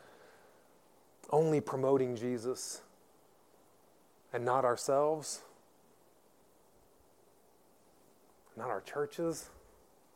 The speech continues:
not our doctrines and what we believe, but promoting Him and promoting Him only, 'cause this, this, when we get to this posture, when we get to see, this is where you'll see that dividing line come in.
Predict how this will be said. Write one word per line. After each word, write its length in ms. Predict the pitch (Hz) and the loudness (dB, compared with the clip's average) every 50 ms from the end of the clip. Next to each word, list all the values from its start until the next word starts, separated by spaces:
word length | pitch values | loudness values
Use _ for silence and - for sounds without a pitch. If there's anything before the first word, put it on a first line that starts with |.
| _ - - _ _ - - - - - - - - - - - | _ -20 -20 _ _ -20 -20 -20 -20 -20 -20 -20 -20 -20 -10 -4
not 160 | - 139 135 | -2 0 0
our 140 | 117 104 104 | 0 0 -2
doctrines 720 | 95 90 139 139 135 - - - - 170 170 165 143 131 | 2 2 4 4 4 0 -4 -6 -6 -6 -4 -4 -4 -4
and 120 | 147 139 | -4 -4
what 160 | 139 147 151 | -4 -2 -2
we 100 | 147 139 | -2 -2
believe, 540 | 135 127 131 123 139 160 170 170 175 175 156 - - - - - - - - - - - - - - - - _ _ - _ _ - _ _ _ - _ _ - | 0 0 0 0 0 0 0 -2 -4 -6 -8 -12 -20 -20 -20 -20 -20 -20 -20 -20 -20 -20 -20 -20 -20 -20 -20 _ _ -20 _ _ -20 _ _ _ -20 _ _ -6
but 100 | - - | -6 -6
promoting 460 | - 123 135 139 147 156 147 139 131 | -4 -2 2 4 6 6 6 4 2
Him 420 | 113 - 147 165 165 165 160 165 165 | -2 -2 0 2 4 4 2 2 0
and 100 | 135 - | -4 -4
promoting 500 | 113 123 131 139 143 139 139 131 123 104 | -4 -2 4 4 4 4 4 -2 -4 -2
Him 360 | - 143 143 139 139 135 - - - - - - - | 0 0 2 2 0 -2 -4 -10 -16 -18 -18 -4 2
only, 300 | 147 147 147 139 131 117 | 2 4 4 2 0 -2
'cause 280 | - - 123 110 - - - - - - - | -2 -4 -6 -6 -6 -12 -18 -20 -20 -14 -12
this, 680 | 110 104 107 131 165 196 208 180 - - - - - - - - - - - - - - - - - - - - | -10 -8 -2 2 2 2 2 2 -2 -4 -6 -6 -8 -14 -20 -20 -20 -20 -20 -20 -20 -20 -20 -20 -20 -18 -12 -10
this, 420 | 117 110 110 175 202 190 - - | -8 0 4 4 4 4 4 2
when 120 | 151 135 | 2 2
we 100 | 139 160 | 2 2
get 200 | 151 143 180 - - - - - - 156 | 6 6 6 6 6 -4 -14 -14 -12 -8
to 120 | - - 127 | -6 -6 -4
this 300 | 107 110 185 180 - - - | 6 6 6 6 6 0 -6
posture, 580 | - - - - 190 175 - - - 202 190 175 | -6 -2 0 0 0 0 -2 -2 4 4 6 6
when 120 | 160 147 | 6 4
we 100 | 160 170 | 2 2
get 140 | 156 175 - | 2 2 0
to 60 | - | 0
see, 140 | - 196 196 | 4 4 4
this 280 | 143 120 170 165 - | 4 4 2 2 2
is 100 | 185 160 | 0 2
where 120 | 143 160 160 | 4 4 6
you'll 140 | 156 151 131 | 6 6 4
see 180 | - - 175 | 4 4 4
that 180 | 147 147 135 120 | 4 4 2 2
dividing 440 | 127 110 135 135 143 139 139 135 135 | 2 6 6 6 6 6 2 0 0
line 360 | 139 143 143 139 131 123 - | 0 0 0 0 -2 -4 -4
come 260 | - 139 131 120 123 | -4 -4 -2 -2 -2
in. 320 | 131 131 120 110 101 95 | -2 -2 -2 -4 -4 -8